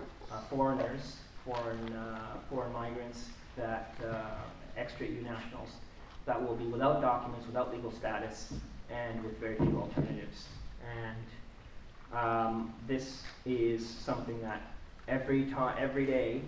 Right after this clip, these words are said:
that, um, a boat arrives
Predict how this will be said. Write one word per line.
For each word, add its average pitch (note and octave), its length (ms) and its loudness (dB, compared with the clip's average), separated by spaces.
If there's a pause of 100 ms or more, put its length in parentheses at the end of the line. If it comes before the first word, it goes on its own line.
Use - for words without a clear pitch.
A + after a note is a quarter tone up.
(100)
that, A#2+ 480 2
um, A2+ 440 0 (380)
a B2+ 60 0
boat B2 260 4
arrives A#2+ 680 4